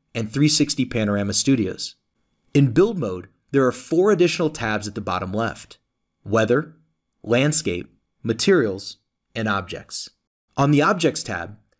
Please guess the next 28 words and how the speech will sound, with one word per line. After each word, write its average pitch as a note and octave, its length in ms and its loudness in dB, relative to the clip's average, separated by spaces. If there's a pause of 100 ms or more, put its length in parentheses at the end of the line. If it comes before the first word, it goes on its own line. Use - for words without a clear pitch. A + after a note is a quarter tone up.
(100)
there D3 120 4
are C#3+ 40 4
several G3+ 420 0
different F#3+ 320 -2
category E3+ 440 -2
tabs F#2 380 -6
to - 180 -6
access C3+ 340 -2
the A2+ 120 -6
expansive D3 720 0
Lumion B2 480 0
object G2 440 -4
library. G2+ 520 -4 (180)
But C#3 120 4
right G3 200 4
now, F3 360 0 (220)
we F3+ 140 -2
need A3+ 140 4
to G3 100 4
import D3+ 300 2
a - 20 0
model A2+ 240 0
that A#2 120 0
we A2 100 -4
created G#2+ 500 -4
outside B2 480 -2
of F#2+ 60 -14
Lumion. F#2 420 -10